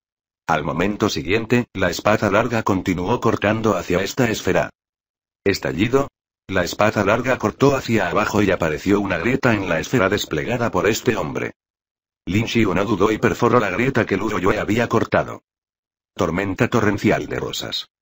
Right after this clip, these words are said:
Ban, ban, ban. La punta de la lanza golpeó la grieta de la esfera salvajemente. Al momento siguiente,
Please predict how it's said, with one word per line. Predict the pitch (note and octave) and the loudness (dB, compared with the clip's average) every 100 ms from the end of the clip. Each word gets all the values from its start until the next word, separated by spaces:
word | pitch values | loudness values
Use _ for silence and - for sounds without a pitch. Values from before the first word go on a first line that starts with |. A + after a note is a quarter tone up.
| _ _ _ _ _ - | _ _ _ _ _ -10
Ban, | F2+ A#2 G#2+ | -2 0 2
ban, | A2 A2+ | 0 2
ban. | G2 B2 C3 _ _ _ - | 0 0 -4 _ _ _ -2
La | F#2 F2+ | 0 2
punta | A2 G2 G2 | 2 2 0
de | F#2 | 0
la | F2 | 0
lanza | G#2 G#2 G2 | 0 2 -2
golpeó | F2 E2 F2+ F#2+ | 0 0 2 2
la | A#2 F#2 | 0 0
grieta | A2 C#3 G#2 | 0 2 2
de | F#2 | 2
la | F2+ | 0
esfera | F2 C3 A2 | -2 0 0
salvajemente. | G2 D#2+ D2+ A#2+ G2+ E2+ C2+ B1 G#1+ _ _ _ _ _ _ _ | 2 -2 0 0 0 0 -2 -4 -6 _ _ _ _ _ _ _
Al | E2 D2+ | -2 0
momento | D2 E2+ G#2 G#2 | -2 -2 0 0
siguiente, | G2 C#2 F2+ A#2 B2 | -2 -2 -2 0 0